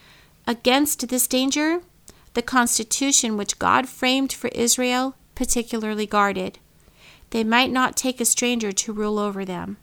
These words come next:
Great care should be taken that our rulers, especially our legislators, have not interest disconnected with and opposite to that of the people. While they have only a common interest with their constituents,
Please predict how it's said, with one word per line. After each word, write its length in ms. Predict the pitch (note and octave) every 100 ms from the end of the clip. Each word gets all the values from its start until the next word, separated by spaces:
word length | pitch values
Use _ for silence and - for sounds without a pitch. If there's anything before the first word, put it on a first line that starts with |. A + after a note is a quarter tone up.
| _ _ _ _ - - - -
Great 340 | B3+ C#4+ D#4
care 240 | - E4 D#4+
should 220 | - D#4
be 120 | D#4+
taken 420 | - A#3 G#3 G3+
that 160 | G#3 -
our 300 | A3 A3+ C4
rulers, 680 | B3+ C4 C#4 A3+ F#3 F#3 - - _ _
especially 920 | A3 - - B3+ C#4+ C#4 A#3+ G3+ F#3+ -
our 180 | G#3 G#3
legislators, 920 | G#3 A#3 A#3 G#3+ G3 F#3 F3 F3+ - - _
have 240 | - G#3+ A3
not 540 | G#3+ G#3+ G#3+ D4+ - -
interest 580 | C#4 C#4 - F3 - -
disconnected 640 | A3 - A#3 A3 A3 A#3
with 400 | G3+ F#3+ G#3+ - - _ _ -
and 140 | A3
opposite 500 | F3+ A3 A3 - -
to 400 | - B3 G3+ F#3+ - _
that 420 | G3+ G3+ G#3 G#3+ -
of 260 | G3 F#3+ -
the 80 | F#3+
people. 520 | - G#3 F#3+ F3+ - _ _ _ _ _ - - - - -
While 200 | A#3+ A#3+
they 140 | B3
have 240 | B3+ A#3 A3+
only 320 | A3+ C4 C#4
a 60 |
common 420 | C#4 - C4 C4+ C4+
interest 640 | C#4 - A#3 G#3+ - -
with 100 | A3
their 140 | A3
constituents, 1120 | G#3+ A3+ - - C#4+ - G3 F#3+ G3 - -